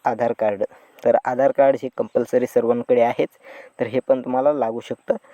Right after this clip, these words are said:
तर याचे तुम्हाला सर्व जे डॉक्युमेंट्स आहेत ते लागणार आहेत, म्हणजे लागणार आहेत. तर कास्ट सर्टिफिकेट कंपल्सरी काही लागण्याची आवश्यकता नसणार आहे.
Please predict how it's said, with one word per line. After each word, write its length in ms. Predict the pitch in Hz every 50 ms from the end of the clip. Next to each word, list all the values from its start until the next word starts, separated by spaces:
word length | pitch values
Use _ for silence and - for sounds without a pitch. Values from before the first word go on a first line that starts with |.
| - - _ _ _
तर 80 | - 135
याचे 240 | 139 139 131 - 131
तुम्हाला 440 | - - 143 143 139 139 143 139 - - -
सर्व 300 | - - - 123 127 131
जे 160 | 127 131 131
डॉक्युमेंट्स 480 | 127 120 110 110 - 127 127 123 - -
आहेत 100 | 127 123 - -
ते 160 | 135 127 120
लागणार 360 | 110 110 113 117 120 123 123
आहेत, 200 | 123 120 117 123 -
म्हणजे 260 | 120 123 127 143 147
लागणार 320 | 135 117 110 107 107 107 104
आहेत. 120 | 110 110 - _ -
तर 100 | 123 107 -
कास्ट 340 | 151 127 127 - _ - -
सर्टिफिकेट 420 | 135 127 - - _ - - 127 123 - _
कंपल्सरी 640 | - 120 120 - - 123 - - 127 120 123 127 127
काही 200 | - - 123 131 - _ _ _ - - - - _
लागण्याची 640 | - 120 120 117 120 120 123 131 123 - - 139 131
आवश्यकता 560 | - 120 117 110 - - - - _ - 120
नसणार 360 | 120 123 - - 127 131 123
आहे. 200 | 123 123 135 170